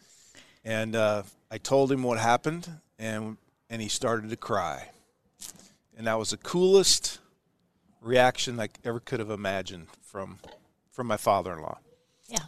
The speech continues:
Speaker 1: So the other cool thing that happened that day was as we boarded the airplane, right, headed from Orlando back to Houston, it's full of nasa people, right, because of the,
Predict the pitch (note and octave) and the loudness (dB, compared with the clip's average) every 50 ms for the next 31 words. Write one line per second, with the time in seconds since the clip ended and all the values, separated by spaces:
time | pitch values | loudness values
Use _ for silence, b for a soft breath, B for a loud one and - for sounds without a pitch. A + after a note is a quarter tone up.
0 | - _ - - C#3+ C3+ C3+ B2+ A#2+ A#2 - _ _ _ _ _ _ _ _ _ | -12 _ -4 2 4 4 4 4 2 -2 -8 _ _ _ _ _ _ _ _ _
1 | A#2 B2+ C3+ D3 E3 G3 A3+ - - - C3 G#2+ G2+ F2+ - - F#2+ F#2 F2 G#2 | -4 4 6 8 8 8 6 2 2 -2 -2 -2 -2 -2 -6 -8 -8 -8 -8 -10
2 | B2 C3 C3+ - _ _ _ _ _ _ _ _ _ _ _ _ _ _ _ _ | -12 -14 -16 -20 _ _ _ _ _ _ _ _ _ _ _ _ _ _ _ _
3 | _ _ _ _ _ _ _ - - A2 B2 B2+ A#2 B2 A#2 A2+ - A#2 A2 A2+ | _ _ _ _ _ _ _ -18 -10 -4 -2 0 2 4 2 2 2 -2 -4 -4
4 | G#2+ G#2 A2 A2 A2+ A2+ G#2+ G2+ - - - _ _ _ A#2+ B2 A2 A2+ A#2 A2 | -4 -4 -2 -2 -2 -2 -2 -4 -4 -6 -8 _ _ _ -8 -6 -6 -6 -8 -10
5 | G#2+ G#2+ C3 D#3+ F#3 F3+ F3 D3 B2+ A#2 A#2 C3+ D3+ D#3 - - G2+ F#2 F#2 F#2+ | -8 -2 4 4 4 6 4 2 2 2 4 4 4 2 2 -4 -4 -4 -4 -8
6 | A2 - b b b b b b b b b _ - A#2 B2 B2+ B2+ - _ _ | -10 -14 b b b b b b b b b _ -2 0 2 2 0 0 _ _
7 | - B2+ D3 D3 D3 C3+ B2+ - - C3+ B2+ B2+ A#2 A#2 B2 C3+ C#3+ C#3+ C#3 C3+ | 0 2 4 4 4 2 0 0 0 0 2 4 4 6 6 6 6 6 6 4
8 | C3 B2 B2 A#2+ - - G#2+ G#2 A2 D#3 E3 D#3 - - A#2+ A2 A2 G#2+ G2 - | 6 6 6 4 4 0 -6 -6 -2 0 0 0 0 -2 -4 -6 -6 -8 -10 -14
9 | _ - A2+ - - - - - - E3+ E3+ D#3 C#3 B2 A2+ B2 B2 C3 D3 D#3 | _ -14 -6 -4 -4 -4 -2 0 2 4 6 6 6 4 4 4 6 6 6 6
10 | - - G2+ - A#2 G#2 - - F#2 F#2+ G2+ G#2+ A2+ A2+ G2 A#2 - - B2+ A2+ | 4 0 -2 -4 -8 -10 -8 -6 -4 0 0 2 0 0 -2 -4 -4 -2 -2 0
11 | - B2+ A#2 B2 A#2 G#2+ | 0 0 0 0 0 0